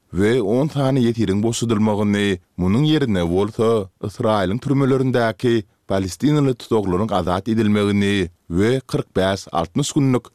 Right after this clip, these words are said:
o katyslyklary betetmek möhletiniň girdilmegini göz öňünde tutýar. Şeýlede bolsa täze teklipde öňkü gepleşiklerden tapawutlykda käbir täze kesitlemeler bar.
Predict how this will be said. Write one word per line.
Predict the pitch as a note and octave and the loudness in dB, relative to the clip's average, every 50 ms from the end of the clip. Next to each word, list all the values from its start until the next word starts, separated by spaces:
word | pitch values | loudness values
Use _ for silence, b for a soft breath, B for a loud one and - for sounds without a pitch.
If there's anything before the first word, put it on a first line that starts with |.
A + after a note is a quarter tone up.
| _ _ - | _ _ -6
o | - B2+ | -6 -4
katyslyklary | - - D#3 - - - - B2 B2+ - - C3+ B2+ C3 A#2+ A2+ | -2 -2 -4 -4 -6 -8 -4 -4 -4 -2 0 0 0 0 0 0
betetmek | A#2+ - G#2+ F2+ - - C#3+ C#3 _ - | -2 -2 -2 -4 -2 -2 -4 -4 _ -4
möhletiniň | D3+ C3+ - D3 C3+ - - A#2 A2+ A#2 A#2+ | -4 -2 0 0 0 0 0 0 0 0 0
girdilmegini | A2+ B2+ D3+ D3 A2+ A2 F#2+ F2+ E2+ E2+ E2+ E2 F#2+ G2 A2 A#2+ A#2+ | 0 0 0 2 2 0 0 2 2 2 0 0 2 2 2 0 2
göz | B2 C#3 D3 C#3+ | 2 2 2 2
öňünde | C#3+ C#3 C#3+ C3 A2 | 2 2 0 0 0
tutýar. | F#2 - - - - - G2+ F#2+ F#2 F2+ F2+ E2 D#2+ - _ _ _ _ - | -2 -4 -6 -10 -4 0 2 2 2 2 0 -2 -6 -10 _ _ _ _ -16
Şeýlede | - - G2+ F#2+ F#2 F2+ G#2 A2+ D3+ D#3 C#3+ | -6 -2 0 2 2 2 2 2 2 2 2
bolsa | D3 D3 B2+ - D3+ C#3+ C3 | 2 0 0 0 -2 -2 -2
täze | - B2 A2 F#2+ F2+ G2+ B2+ | 0 0 0 0 0 -2 -4
teklipde | - - - - C3+ C#3 - - - - B2+ B2 B2 A2+ F#2 _ _ _ _ - | -4 -6 -6 -2 0 0 0 -2 -2 0 2 2 2 0 -2 _ _ _ _ -2
öňkü | G2+ G2 F#2+ F#2 - - C3+ | 0 0 0 -2 -4 -4 -4
gepleşiklerden | D#3 - - C#3 B2+ - - - B2 A#2+ C3 B2+ B2+ A#2+ | -2 -2 -2 -2 -4 -2 -2 -2 0 2 2 0 0 -2
tapawutlykda | B2 B2 - C3 A#2+ A#2 A2+ - B2+ A2+ A2 - - - B2 A2 G#2+ - _ | -4 -4 -2 0 -2 -2 0 0 0 0 0 0 -2 -2 -2 -2 -2 -4 _
käbir | - - G#2 G#2 G#2 F#2+ F2 E2 | -4 -2 0 0 0 0 -2 -4
täze | - - G#2 F2 E2+ F2+ B2+ | -4 -2 -2 -2 -2 -2 -4
kesitlemeler | - - D#3+ C#3+ - - C#3+ - D3 C3+ B2 G2 E2+ E2 E2 D#2 E2 D#2 | -4 -4 -4 -4 -4 -6 -6 -2 0 0 2 2 0 0 0 -2 -2 -2
bar. | E2+ E2+ E2+ E2+ E2 D#2+ | 0 0 0 -2 -4 -6